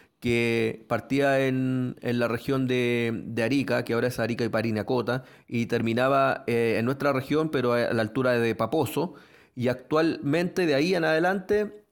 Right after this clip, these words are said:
eh, más al sur, estaba la, el sistema interconectado central, el sic,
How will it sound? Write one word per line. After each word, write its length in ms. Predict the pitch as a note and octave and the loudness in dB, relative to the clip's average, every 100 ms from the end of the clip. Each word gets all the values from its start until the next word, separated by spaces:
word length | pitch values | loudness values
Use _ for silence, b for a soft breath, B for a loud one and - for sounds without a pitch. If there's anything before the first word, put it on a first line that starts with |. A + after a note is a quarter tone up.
| - | -4
eh, 600 | B2+ B2+ B2 B2 A#2+ A#2 | 0 2 2 0 0 -2
más 220 | A#2+ C#3 D3 | 0 0 0
al 100 | C#3+ | 0
sur, 420 | - F#3+ F#3 - _ _ _ - | 0 -2 -2 -12 _ _ _ -6
estaba 420 | B2+ D3+ D3+ D3+ | -4 0 2 4
la, 640 | C#3+ C#3 C3+ C3 C3 - | 4 4 4 4 0 -4
el 120 | A#2+ | -4
sistema 460 | - C3+ C#3+ C#3+ D3 | -2 -2 0 2 2
interconectado 840 | C3+ C3 B2+ B2+ A#2+ - C#3 C#3 C3+ | 0 -2 -2 -4 -4 -4 0 0 0
central, 680 | C3 A#2 D#3+ F3 A#3+ - _ - | -2 -2 2 2 0 -6 _ -8
el 180 | A#2+ | -6
sic, 380 | - - F#3+ - | -2 -4 -4 -8